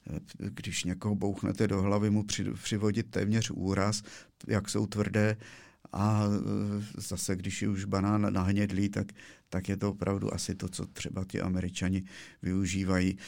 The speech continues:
Okurka někdy může být pevnější, jindy ne. Takže my jsme spíš, eh, my to spíš v té praxi popisujeme, necháme si, necháme si vysvětlit tím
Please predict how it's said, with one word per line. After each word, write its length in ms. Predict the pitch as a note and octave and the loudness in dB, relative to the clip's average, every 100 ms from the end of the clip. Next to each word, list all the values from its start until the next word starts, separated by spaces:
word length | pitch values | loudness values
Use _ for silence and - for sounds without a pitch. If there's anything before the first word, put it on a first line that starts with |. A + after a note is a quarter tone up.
| - - | -16 -10
Okurka 500 | - - G2+ F#2 F#2 | -8 -4 -4 2 4
někdy 320 | F2+ F#2 F#2 | 4 4 2
může 280 | F2+ F#2 F#2 | 2 0 -2
být 240 | F#2 - | -4 -8
pevnější, 680 | - F2+ F2+ F#2 F#2 - F2+ | -4 -4 0 0 0 -2 -2
jindy 340 | F2 F2+ F2 F#2 | 0 0 2 2
ne. 180 | F#2+ F#2+ - - | 0 -2 -10 -6
Takže 260 | G2 F#2+ G2+ | 0 4 4
my 100 | F#2 | 4
jsme 200 | G#2 G#2+ | 2 0
spíš, 440 | - - - - | 0 -2 -2 -6
eh, 120 | - B1+ - - E2+ - D#2+ - G2 - - | -8 -8 -6 -6 -6 -6 -6 -6 -6 -8 -2
my 80 | G#2+ | 0
to 100 | G#2 G#2 | 4 2
spíš 360 | - - - - - - - | 0 -4 -6 -6 -14 -20 -20
v 200 | - - | -20 -4
té 160 | - G2+ | 0 0
praxi 500 | G2+ - - - G2 - - - _ _ _ _ _ | 0 -4 -2 -2 -4 -8 -18 -20 _ _ _ _ _
popisujeme, 880 | - F2+ - F#2 - G2 F#2+ F#2 F#2 | -6 -2 4 6 6 6 6 6 4
necháme 460 | F2+ - F2 F2+ F#2 | 2 -2 0 2 0
si, 240 | - G2+ - - - - | 0 -4 -6 -18 -20 -10
necháme 520 | - F2+ - - F2 F2+ | -2 -2 0 0 0 0
si 180 | - | 0
vysvětlit 560 | F#2+ E2 - F#2+ F#2 F2+ | -2 -2 -4 -4 -4 -4
tím 300 | - F#2+ F#2+ | -4 -2 -4